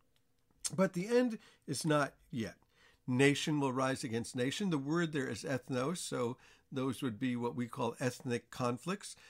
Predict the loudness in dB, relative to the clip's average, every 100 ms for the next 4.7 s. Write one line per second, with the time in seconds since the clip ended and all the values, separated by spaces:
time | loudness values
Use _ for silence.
0 | -20 -4 -2 0 0 0 0 0 0 0
1 | 0 0 2 4 2 -2 -6 -12 -10 -6
2 | -8 -8 -16 -18 -20 _ _ -14 -8 -6
3 | -6 -10 -16 -12 -8 -6 -4 -2 0 0
4 | 0 -2 -2 -4 -2 -2 -2